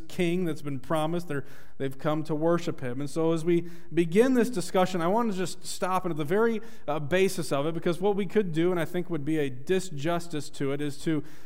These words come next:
uh, start with the gifts. I think those are the last bit of importance, but to start with what is truly important here, and that is the purpose of giving.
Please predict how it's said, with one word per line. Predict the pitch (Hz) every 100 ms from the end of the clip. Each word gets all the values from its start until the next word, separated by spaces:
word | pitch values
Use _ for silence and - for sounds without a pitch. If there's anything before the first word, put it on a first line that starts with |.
| - -
uh, | -
start | - 196 208 196
with | 180 185 160 143 147
the | 156
gifts. | 156 127 - - - - - - - - - - - - - - - -
I | 180
think | 226 170
those | 185 202 170
are | 175
the | 165
last | 160 170 175 175 - - - - 156
bit | 165 160
of | 156 147
importance, | 139 - 160 143 131 -
but | 143
to | 143
start | - 185 196 180
with | 151
what | 156 147
is | 131
truly | - - - 220 220 185 165 - - -
important | 156 156 - 175 143 151 135
here, | 139 143
and | 151 147
that | 165 180
is | 175
the | 180
purpose | - 151 139 131 -
of | 127 120
giving. | 120 104